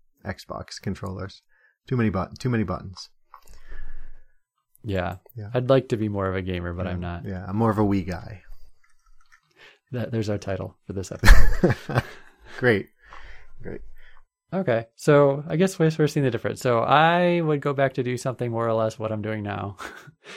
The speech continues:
Speaker 2: You would go into something that seems to be more noble than what I'm doing. <laughs> Um, directly noble anyway. Like, right, it's more directly service oriented.
Speaker 1: It, right, it's
Speaker 2: Um,
Speaker 1: seen as such as, but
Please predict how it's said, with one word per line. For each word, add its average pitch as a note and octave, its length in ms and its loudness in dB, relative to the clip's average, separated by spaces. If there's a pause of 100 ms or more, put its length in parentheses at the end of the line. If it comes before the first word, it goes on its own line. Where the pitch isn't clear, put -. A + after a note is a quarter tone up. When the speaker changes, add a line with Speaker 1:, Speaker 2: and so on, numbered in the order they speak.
(200)
Speaker 2:
You B2 1080 0
would A#2+ 340 -4
go A#2 300 -2
into A2+ 500 -6
something G#2+ 760 -8
that A#2 180 -6
seems C4+ 360 -2
to C#3+ 80 0
be A2+ 520 -2
more A2+ 300 -6
noble A2 440 -2
than F#2+ 200 -8
what F#2 140 -8
I'm F2+ 200 -8
doing. F2 340 -10 (220)
<laughs> - 540 -6
Um, G2 500 -8 (520)
directly A#2+ 460 -4
noble F2+ 340 -8
anyway. F#2 500 -10
Like, G2 180 -10
right, G2 200 -10 (140)
it's G2+ 220 -14
more A2 320 -4
directly A2 760 -6
service F#2 360 -10
oriented. F2+ 460 -12
Speaker 1:
It, G#2+ 220 -8
right, F#2+ 260 2
it's F#2 120 -4
Speaker 2:
Um, - 60 -2
Speaker 1:
seen G#2+ 180 2
as F#2 140 -2
such - 320 -10
as, - 300 -14
but - 200 -10